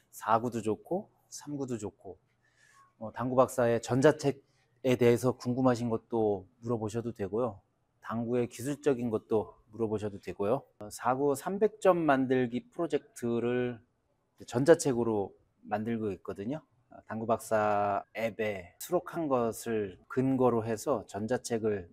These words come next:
만들고 있습니다. 그중에서 제가 사 구를 잘 치지는 않는데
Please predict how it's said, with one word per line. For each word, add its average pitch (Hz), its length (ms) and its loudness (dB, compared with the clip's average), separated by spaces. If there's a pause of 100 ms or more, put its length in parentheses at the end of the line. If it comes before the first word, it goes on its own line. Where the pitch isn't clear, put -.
만들고 98 400 -4
있습니다. 87 580 -12 (200)
그중에서 131 760 -2 (280)
제가 117 200 2
사 127 260 2
구를 127 200 2
잘 110 260 0
치지는 139 420 -2
않는데 95 640 -4